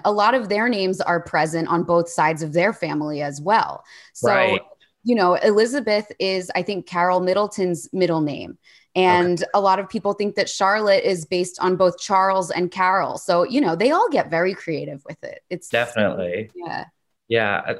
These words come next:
Speaker 2: Well, members of the royal family have been sending congratulations to Harry and Meghan in the previous days. Of course, Buckingham Palace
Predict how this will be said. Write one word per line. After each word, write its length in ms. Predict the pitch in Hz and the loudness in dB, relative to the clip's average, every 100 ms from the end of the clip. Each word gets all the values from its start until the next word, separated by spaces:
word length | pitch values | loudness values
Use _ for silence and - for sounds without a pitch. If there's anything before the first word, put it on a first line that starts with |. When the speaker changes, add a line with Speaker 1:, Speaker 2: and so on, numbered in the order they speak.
| - _ _ - | -12 _ _ 0
Speaker 2:
Well, 320 | 156 156 143 | 2 2 2
members 320 | 165 190 190 | 2 4 2
of 100 | 190 | 4
the 60 | 180 | 4
royal 240 | 175 165 | 6 4
family 360 | 160 160 160 147 | 2 2 2 2
have 160 | 151 | 0
been 120 | 143 143 | 0 0
sending 340 | - 175 185 | 0 0 2
congratulations 1160 | 170 170 147 139 139 139 139 143 139 - - - | 0 2 2 2 2 0 0 -2 -4 -10 -18 -6
to 200 | - 254 277 | 2 4 6
Harry 280 | 254 220 | 6 4
and 100 | 175 | 4
Meghan 300 | 156 151 151 | 2 2 2
in 120 | 151 151 | 2 2
the 60 | |
previous 580 | 151 - 160 143 143 135 | 0 2 2 4 0 0
days. 300 | 139 135 131 | 2 2 2
Of 140 | 139 | -2
course, 420 | - 190 190 196 - | 0 2 4 2 2
Buckingham 540 | 160 156 165 156 156 | 0 2 2 0 0
Palace 380 | 151 151 147 | 0 2 2